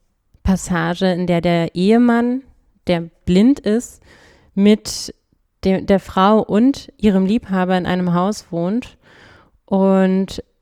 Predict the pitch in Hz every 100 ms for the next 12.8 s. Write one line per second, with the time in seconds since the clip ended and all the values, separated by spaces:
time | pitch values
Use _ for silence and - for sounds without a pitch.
0 | _ - 196 190 196 - 196 - - 202
1 | 190 - - _ - 175 175 175 - -
2 | 180 180 180 175 180 175 175 170 - 185
3 | 220 180 175 170 - 165 170 160 175 -
4 | - - 170 170 - 170 180 196 190 -
5 | 180 - - _ _ _ - 196 196 190
6 | 190 175 175 - 165 170 - - - _
7 | _ _ 190 170 165 170 165 151 156 -
8 | - - - 170 165 160 160 - 160 175
9 | 156 147 156 - 147 160 _ _ 170 165
10 | 160 156 147 - - 151 156 165 156 160
11 | 180 156 151 160 190 - - - - -
12 | - 196 185 180 190 185 -